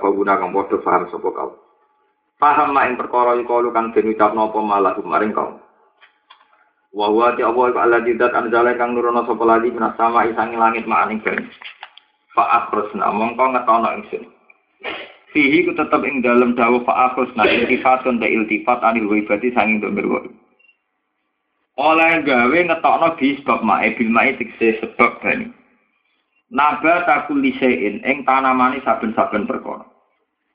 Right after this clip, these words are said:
Yang butuh ingkang tukul apa sih? Fa akhrajna mongko ngetokno ingsun minu sanging nabat ayin nabat sean ing perkara khadiron ingkang ijo. Bi makna akhdar, kelan nganggo maknane ijo. Nukhriju kang ngetono ingsun minu sanging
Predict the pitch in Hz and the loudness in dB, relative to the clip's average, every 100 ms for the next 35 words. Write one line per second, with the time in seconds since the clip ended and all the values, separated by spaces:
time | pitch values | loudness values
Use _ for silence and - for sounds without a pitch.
0 | - 127 131 123 123 127 120 117 117 113 | -2 0 2 0 2 0 2 0 -2 -4
1 | 120 101 104 90 - - _ _ _ _ | -2 -2 -2 -6 -12 -20 _ _ _ _
2 | _ _ _ _ - 120 120 - 131 - | _ _ _ _ -2 2 2 0 -4 0
3 | 120 120 117 113 113 104 - _ _ 123 | 0 2 0 -2 -2 -2 -8 _ _ -4
4 | 131 110 117 117 120 123 113 110 110 110 | -2 0 -2 -2 -4 -2 0 0 0 0
5 | 110 107 104 - 104 107 107 104 - 101 | 0 0 -2 -2 -2 0 0 0 -2 -4
6 | - - - 98 98 - - 95 98 98 | -6 0 2 2 0 -4 0 2 2 0
7 | 98 98 95 - 90 98 - - - - | -2 -2 0 0 0 2 2 0 -8 -14
8 | - _ _ _ _ _ _ 110 117 123 | -16 _ _ _ _ _ _ -2 0 2
9 | 117 123 - 110 - 95 - 110 113 104 | 2 2 0 -2 -2 -6 2 6 6 4
10 | 110 110 - 95 95 - - - _ _ | 0 0 -2 -2 -4 -8 -12 -20 _ _
11 | _ _ _ _ _ _ 123 123 123 131 | _ _ _ _ _ _ -2 0 0 0
12 | 127 120 113 117 117 117 120 113 113 110 | 0 2 0 -2 -2 -2 -2 0 0 0
13 | 107 113 107 107 101 82 | 0 0 0 0 0 -6